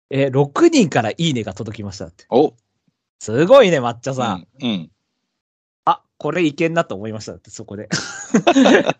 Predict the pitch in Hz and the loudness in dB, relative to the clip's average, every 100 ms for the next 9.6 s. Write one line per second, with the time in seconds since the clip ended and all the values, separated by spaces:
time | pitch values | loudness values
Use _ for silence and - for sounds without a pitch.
0 | - 143 - - - _ _ _ _ _ | -12 -14 -16 -20 -20 _ _ _ _ _
1 | 190 190 226 285 226 147 143 143 202 196 | -6 -4 -4 -4 -4 -2 -4 -4 -8 -6
2 | 185 190 165 135 113 101 113 127 - - | -4 -4 -4 -4 -6 -8 -8 -8 -10 -18
3 | _ - 120 120 117 185 208 196 139 123 | _ -6 -4 -4 -4 -2 0 0 0 -4
4 | _ 151 185 196 190 - 196 131 117 113 | _ -2 0 0 -2 -2 -2 -2 -4 -4
5 | 139 143 131 139 127 117 117 - 156 156 | -4 -4 -4 -4 -4 -6 -8 -8 -8 -6
6 | 160 156 151 151 151 165 156 147 135 143 | -6 -2 2 2 0 -2 0 2 0 0
7 | 143 - 139 202 220 - 113 - 95 92 | -2 -2 -6 -4 -4 -2 -4 -4 -6 -6
8 | 87 90 92 120 123 110 104 90 92 90 | -8 -8 -4 -2 -2 -4 -4 -6 -6 -8
9 | 87 87 - 82 - - | -10 -10 -10 -12 -14 -18